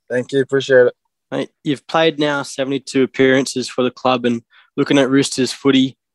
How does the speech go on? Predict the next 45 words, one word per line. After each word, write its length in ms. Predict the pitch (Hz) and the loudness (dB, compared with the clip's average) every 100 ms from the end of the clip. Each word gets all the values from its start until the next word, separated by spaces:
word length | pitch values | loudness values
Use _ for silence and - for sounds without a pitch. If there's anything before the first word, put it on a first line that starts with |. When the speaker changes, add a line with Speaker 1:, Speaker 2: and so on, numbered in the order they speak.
| _ - | _ -12
Speaker 2:
um, 180 | 127 127 | -8 -6
you've 160 | 127 131 | -6 0
really 240 | 143 139 | 2 2
made 240 | 127 131 | 2 2
that 220 | 123 113 - | 2 -2 -2
back 260 | 120 - | -4 -2
row 100 | 131 | 0
spot 340 | 127 - 127 120 | 0 0 0 0
your 180 | 123 123 | -2 -2
own 160 | 127 | -2
with 140 | 123 - - | -4 -8 -8
consistent 460 | 135 - 135 131 | -6 -4 -2 -2
performances, 800 | 113 - 127 127 131 - 123 - - _ _ _ - | -4 -2 4 4 4 0 -4 -4 -12 _ _ _ -2
and, 260 | 123 120 | 0 2
um, 320 | 123 120 120 - | 2 2 0 -4
you've 280 | 127 120 - | -8 -8 -4
developed 380 | 123 139 135 | 0 2 2
a 100 | 139 | -2
real 160 | 120 135 | 0 0
strong 300 | - 135 123 | 0 0 0
ball 240 | 113 131 | 2 2
runner, 240 | 127 127 123 | 2 2 -2
an 100 | 123 | -6
X 200 | 135 - | -10 -8
factor 360 | 131 127 - | -6 -6 -4
on 120 | 123 120 | -2 0
the 140 | 120 | 2
edge. 320 | 120 120 - - | 2 0 -10 -6
What 160 | 135 135 | 0 4
do 60 | |
you 80 | 139 | 2
think 380 | - 131 123 - | 2 0 0 -2
the 180 | 117 117 | 0 2
areas 340 | 123 127 113 | 2 2 0
are, 260 | 117 117 120 _ _ _ _ - | -2 -2 -6 _ _ _ _ -4
uh, 180 | 120 120 | -2 0
in 140 | 131 | 0
your 80 | 113 | -2
game 300 | 117 123 127 | -2 -2 0
that 140 | 120 123 | -2 -4
you 80 | |
can 140 | 123 127 | -2 -2
improve 440 | 117 - 127 117 | -2 2 2 2
to 280 | - 120 120 | 0 -2 0
really 440 | 113 123 120 117 | 2 2 2 0